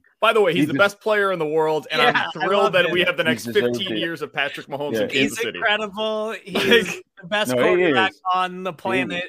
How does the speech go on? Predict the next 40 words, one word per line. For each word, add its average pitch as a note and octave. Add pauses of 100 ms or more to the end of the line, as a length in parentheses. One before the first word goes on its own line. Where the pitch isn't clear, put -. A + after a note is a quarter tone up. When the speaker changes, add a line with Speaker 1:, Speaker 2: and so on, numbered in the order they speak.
(140)
Speaker 3:
in E3+
the E3+
galaxy. D#3+ (300)
He's E3+
amazing. A#2+ (200)
Speaker 2:
He -
Speaker 1:
The -
Speaker 2:
just G3+
Speaker 1:
week D#4+
Speaker 2:
had B3+
a C4+
Speaker 1:
before, D#4+
we A3
were A3+
talking B3+
about A3
how G#3+
he F3+
reclaimed B3
that G#3+
prize D#3+
because F#3
of F3+
the D#3+
way D#3+
Speaker 2:
Yeah. A#2
Speaker 1:
that F3
he F3
performed E3+
in D3+
the D3+
final D#3
thirteen D#3+
seconds. C3+
Like, C#3 (200)
Patrick E4
Mahomes B3+
is F#3
still A3
amazing, D3